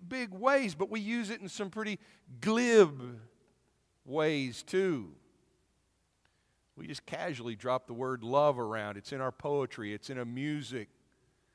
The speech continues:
You'd think that people would have enough of silly love songs. But I look around me and it isn't so. Oh no.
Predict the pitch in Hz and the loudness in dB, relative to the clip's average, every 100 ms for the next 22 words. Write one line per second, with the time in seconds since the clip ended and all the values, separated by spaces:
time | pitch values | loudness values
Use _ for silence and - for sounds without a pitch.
0 | _ _ _ - 147 - 165 165 147 - | _ _ _ -10 -10 -2 -2 -2 -4 -6
1 | 165 151 143 139 131 156 151 131 127 151 | -6 -6 -2 -2 2 4 4 4 0 8
2 | 190 170 131 - 120 - - 147 131 123 | 10 8 4 -6 -8 -8 -4 -2 -2 2
3 | 127 117 107 - 120 110 95 92 _ _ | 2 2 0 -6 -6 -6 -10 -18 _ _
4 | _ - 247 311 320 339 381 370 311 190 | _ 2 4 4 2 2 2 2 0 -2
5 | 208 254 262 277 - 359 330 277 170 208 | -2 -4 -6 -10 -8 2 6 6 6 2
6 | 330 349 370 359 160 | 0 -4 -6 -6 -8